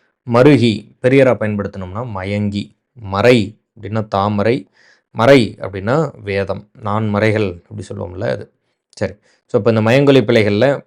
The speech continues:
பிறை உரைமோர், பிறை இளஞ்சந்திரன்,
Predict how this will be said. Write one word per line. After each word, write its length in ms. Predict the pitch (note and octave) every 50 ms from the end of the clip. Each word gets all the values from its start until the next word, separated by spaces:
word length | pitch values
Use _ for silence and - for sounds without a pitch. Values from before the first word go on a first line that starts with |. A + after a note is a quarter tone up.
| _ -
பிறை 240 | B2 B2 B2+ C3 B2 G#2 G2 G#2 G2 _ _ _ _ - G#2+
உரைமோர், 580 | A2 A2+ A#2+ B2 A#2+ A#2+ C3 D3 D#3 D3 - _ - _
பிறை 260 | - A2+ A#2 A#2 A2+ G2+ G2+ - - G#2+
இளஞ்சந்திரன், 680 | G#2+ A2+ G#2+ G#2 G#2 G2+ F#2+ F#2+ G2 F2+ F#2 F2+ -